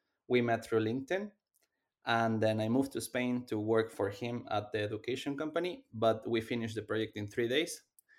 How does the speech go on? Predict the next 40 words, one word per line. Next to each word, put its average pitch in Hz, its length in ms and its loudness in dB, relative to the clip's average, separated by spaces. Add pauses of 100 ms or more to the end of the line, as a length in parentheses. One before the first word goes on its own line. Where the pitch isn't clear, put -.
(160)
So 110 380 4
I 113 180 6
was 113 260 2 (260)
<laughs> - 220 -20
in 151 300 4
Spain 175 580 2
with, 131 200 0 (140)
uh, 120 400 2
nothing 139 420 0
to 123 100 -4
do, 147 240 -2 (580)
uh, 123 560 6
and, 120 420 0
and 120 220 -2
we 127 100 4
started 120 440 0 (480)
chatting 113 420 4
about, 107 300 -2
like, 110 260 -6 (280)
what's 110 320 2
next, - 360 -4
you - 80 -10
know, - 320 -10
and, 110 520 -2 (840)
um, 107 520 0 (440)
we 123 240 6
figured 120 420 4
out 113 220 8
that 113 240 4
in 117 160 0
the 110 80 0
human 135 360 2
resources 147 540 -2
industry, 139 440 0
there 120 220 0
was 117 320 -2
a 113 80 2
lot 110 280 -2
to 120 100 -4
do 117 380 -2